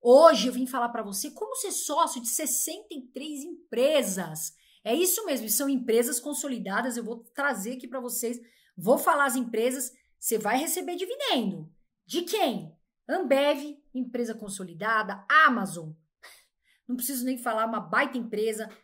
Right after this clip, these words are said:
Natura, Açaí e mais, tá bom, turma? Tá aqui a Amazon.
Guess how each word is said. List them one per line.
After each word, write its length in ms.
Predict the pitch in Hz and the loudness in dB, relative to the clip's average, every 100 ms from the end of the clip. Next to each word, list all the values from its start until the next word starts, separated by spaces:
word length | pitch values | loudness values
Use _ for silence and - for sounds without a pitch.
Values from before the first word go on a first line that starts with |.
| _ _ - | _ _ 2
Natura, 760 | 311 370 311 294 302 294 285 _ _ | 6 6 4 0 2 0 -4 _ _
Açaí 680 | 302 381 - 302 247 262 262 - - | 2 4 4 2 2 0 -4 -12 -4
e 100 | 294 | -2
mais, 640 | 220 196 170 151 - - _ | 0 -2 -4 -8 -10 -12 _
tá 80 | 170 | -10
bom, 220 | 180 247 | -6 -6
turma? 320 | 226 185 160 - _ _ | -6 -10 -14 -20 _ _
Tá 100 | - | -4
aqui 280 | - - 370 - - | -2 -2 -4 -4 4
a 260 | 302 262 | 6 8
Amazon. 340 | 226 190 175 | 4 -2 -10